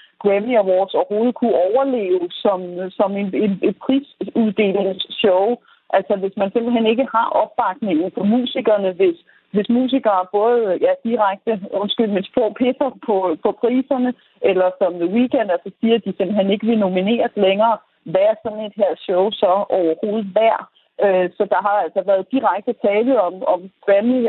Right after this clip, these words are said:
Awards', øh, eksistens, og det er da helt klart tydeligt, at, øh, at de kæmper for den, øh, eksistens. Men samtidig så viser det også, altså, hvilken enorm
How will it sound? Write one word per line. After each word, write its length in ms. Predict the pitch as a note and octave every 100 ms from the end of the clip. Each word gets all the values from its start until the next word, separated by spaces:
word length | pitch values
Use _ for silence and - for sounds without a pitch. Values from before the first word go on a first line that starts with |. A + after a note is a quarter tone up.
| -
Awards', 440 | G3 F#3 F#3+ F#3+ G#3 G3+ -
øh, 120 | E3+ E3+ F#3
eksistens, 640 | G3 - G3 - C4+ C#4 _ _ - - _ -
og 60 | -
det 80 | A#3
er 40 |
da 100 | A#3+
helt 220 | A#3+ A#3+
klart 240 | - A#3+ G3+
tydeligt, 440 | - B3 B3 B3+ -
at, 100 | F#3 -
øh, 260 | F3+ E3+ E3+ -
at 60 | F#3
de 80 | A#3+ G#3+
kæmper 320 | C4+ B3 C4+ C#4 -
for 80 | G#3 G#3
den, 120 | G3+ G3 -
øh, 200 | G3+ F#3 E3 F#3
eksistens. 560 | - G3 - A3 C#4 - _ _ A3
Men 100 | G#3+ -
samtidig 400 | - B3 D#4 C4 -
så 80 | A3 C4
viser 240 | D4+ C#4+ F#3+
det 60 | D#3
også, 140 | A3+ - -
altså, 160 | F3
hvilken 380 | F3+ F#3+ A3 A#3 A3+
enorm 480 | - A3+ A3+ B3+